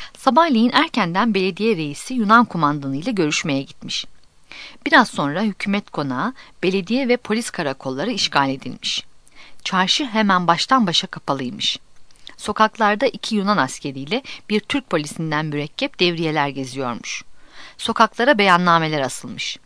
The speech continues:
Kasabanın işgal edildiği, kendi işi, gücü ve ibadetiyle meşgul olacak ve yeni hükümetin emirlerine tamamıyla itaat edecek Müslümanların canına,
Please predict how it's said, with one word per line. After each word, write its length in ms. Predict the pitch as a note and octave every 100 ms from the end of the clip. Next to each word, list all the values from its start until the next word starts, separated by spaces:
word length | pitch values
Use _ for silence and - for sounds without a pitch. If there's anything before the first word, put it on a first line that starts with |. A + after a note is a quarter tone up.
| - - - - - -
Kasabanın 480 | G#3+ C4+ F#3 D#3+ G3+
işgal 400 | E3+ - F3 D3+
edildiği, 540 | C#3 C3 C3 D3 A3 - - - -
kendi 340 | - G3+ G3+ G3+
işi, 440 | F3 - E3 G3+ - - -
gücü 340 | F3+ E3+ B3
ve 100 | G#3
ibadetiyle 640 | - E3 E3 E3+ F3+ G#3+ F3
meşgul 400 | E3 E3 - F#3+
olacak 440 | D#3 C#3+ C3+ G#3 - - -
ve 80 | G#3
yeni 280 | G#3+ A3+ B3
hükümetin 480 | G#3 F#3 E3 - -
emirlerine 560 | E3+ E3 D#3 D3 F#3
tamamıyla 540 | - F3 F3 G3 A#3+ F#3
itaat 400 | - E3+ D#3 C#3
edecek 320 | C#3 C#3 D3+
Müslümanların 760 | D3+ - D#3+ D3+ D3+ D#3 F3+
canına, 480 | F3 C#3+ C#3+ C#3 G#3